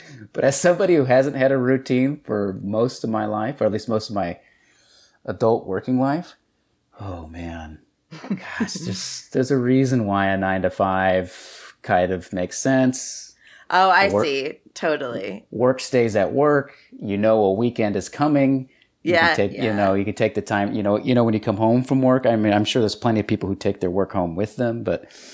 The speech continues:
Speaker 1: um, you know, in our business, you're working, t-, you know, twenty-four seven.
Speaker 2: Oh, yeah,
Speaker 1: What
Speaker 2: it just doesn't stop.
Speaker 1: Yeah, whether you're working or not, you're thinking about what you could be doing.
Speaker 2: Or
Speaker 1: You
Speaker 2: should
Speaker 1: know?
Speaker 2: be, or why haven't I done this thing?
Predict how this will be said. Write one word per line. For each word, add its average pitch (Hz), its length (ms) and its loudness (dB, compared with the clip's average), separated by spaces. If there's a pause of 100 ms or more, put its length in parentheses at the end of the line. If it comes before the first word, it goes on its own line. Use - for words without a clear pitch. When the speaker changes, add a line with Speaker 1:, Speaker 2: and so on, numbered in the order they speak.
(760)
Speaker 1:
um, 80 600 -4 (880)
you 95 160 -6
know, 82 180 -6
in 82 100 -8
our 101 140 0
business, 87 520 -8 (120)
you're 95 240 -8
working, 87 380 -6
t-, - 180 -12
you 95 140 -8
know, 78 140 -10
twenty-four - 480 -10
seven. - 420 -8 (280)
Speaker 2:
Oh, 190 120 4
yeah, 170 200 4
Speaker 1:
What 120 120 2
Speaker 2:
it 156 160 -4
just 165 200 -2
doesn't 156 280 -6
stop. - 480 -4 (200)
Speaker 1:
Yeah, 101 100 -6
whether 127 240 2
you're 113 140 2
working 117 300 0
or 92 100 -2
not, 104 280 -2
you're 98 100 -6
thinking 120 440 -4
about 90 320 -2
what 92 160 -4
you 92 80 -6
could - 280 -4
be 92 120 -4
doing. 80 440 -10 (260)
Speaker 2:
Or 202 100 6
Speaker 1:
You 202 60 4
Speaker 2:
should 214 360 0
Speaker 1:
know? 175 60 -10
Speaker 2:
be, 175 480 0
or 190 220 4
why 190 220 4
haven't 202 360 0
I 185 80 0
done 185 260 0
this 196 200 0
thing? 139 540 -8